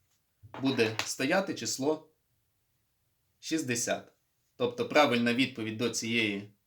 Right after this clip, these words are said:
закономірності буде шістдесят. Також дивимося, знову ж ця сама закономірність, другий спосіб міркувань, те, як міркував я. Дивимося,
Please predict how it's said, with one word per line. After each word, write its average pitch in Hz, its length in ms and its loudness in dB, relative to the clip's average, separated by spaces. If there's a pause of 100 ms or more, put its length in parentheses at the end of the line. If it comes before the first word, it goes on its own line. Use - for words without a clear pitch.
(460)
закономірності 196 1040 0 (520)
буде 156 420 0 (320)
шістдесят. 127 680 -4 (3250)
Також 214 500 0 (360)
дивимося, 123 560 0
знову 120 260 0
ж - 80 -6
ця 127 100 0
сама 123 280 0
закономірність, 170 960 0 (220)
другий 151 380 2
спосіб 120 440 -2
міркувань, 117 580 0 (320)
те, 180 160 0
як 156 180 4
міркував 127 500 2
я. 104 260 2 (600)
Дивимося, 120 580 4